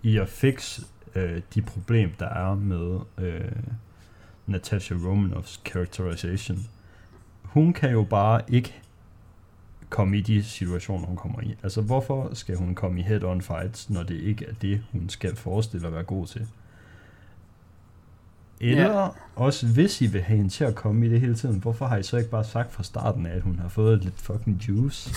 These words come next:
Speaker 2: <laughs> Jamen, det er jo det, jeg... Altså, hun kunne bare lige, hun bare lige få sådan lige lidt, lige lidt, sht,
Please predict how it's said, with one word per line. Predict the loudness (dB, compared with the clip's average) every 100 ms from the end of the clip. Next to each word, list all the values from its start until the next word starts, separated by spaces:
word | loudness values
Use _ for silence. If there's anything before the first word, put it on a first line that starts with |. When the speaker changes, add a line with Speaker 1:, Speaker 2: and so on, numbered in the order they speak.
| -6
Speaker 2:
<laughs> | -8 -4 2
Jamen, | 4 4
det |
er | 4
jo | 4
det, | 4
jeg... | 6 4 2
Altså, | 0 -2
hun | -2
kunne | 0
bare | 0 2
lige, | 0 -2 -10 -18 -8
hun | 0
bare | 2
lige | 2
få | 0 -2
sådan | 0
lige | 0 0
lidt, | -2 -2
lige | -2 -2
lidt, | 0 -2 -4
sht, | -6 -6 -6